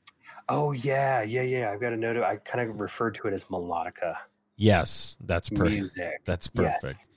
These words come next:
Speaker 2: It's,
Speaker 1: Yes.
Speaker 2: it's so strange. It's just, like, the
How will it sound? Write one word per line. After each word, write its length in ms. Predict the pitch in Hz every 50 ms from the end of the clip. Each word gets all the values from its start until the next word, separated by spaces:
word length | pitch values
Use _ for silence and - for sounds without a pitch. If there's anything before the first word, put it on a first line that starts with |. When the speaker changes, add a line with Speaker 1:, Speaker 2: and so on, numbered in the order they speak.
| _ _ _ _ _ -
Speaker 2:
It's, 220 | 120 123 - -
Speaker 1:
Yes. 160 | - - - -
Speaker 2:
it's 220 | 113 104 - -
so 600 | - - - - - - 123 117 117 113 113 113
strange. 960 | 110 - - - - 107 107 104 101 98 92 90 85 78 87 - - - - _ _ _ _ -
It's 160 | 98 - -
just, 220 | 123 117 - -
like, 160 | 117 104 -
the 180 | - 107 104